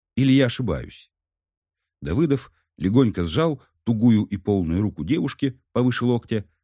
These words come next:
сочувственно заглянул ей в глаза. «Уж не горе ли какое у тебя? Рассказывай». «Вы домой идёте?»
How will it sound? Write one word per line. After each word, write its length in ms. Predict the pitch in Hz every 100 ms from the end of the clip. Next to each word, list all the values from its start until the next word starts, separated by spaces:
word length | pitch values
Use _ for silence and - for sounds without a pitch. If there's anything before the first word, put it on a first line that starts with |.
| -
сочувственно 600 | - 78 139 - 123 107
заглянул 440 | 87 78 80 95
ей 180 | 82 82
в 80 | 76
глаза. 440 | 82 73 64 - _ _ _
«Уж 320 | 85 117 - -
не 140 | 110
горе 340 | 82 117 151
ли 120 | 143 139
какое 420 | 147 127 139 98
у 120 | 90
тебя? 400 | 87 73 67 - -
Рассказывай». 920 | 85 - - 120 143 123 69 58 - _ _ _ _ _ _ _ _ -
«Вы 400 | 78 127 156 151
домой 400 | 120 165 202 190
идёте?» 480 | - 85 76 69 60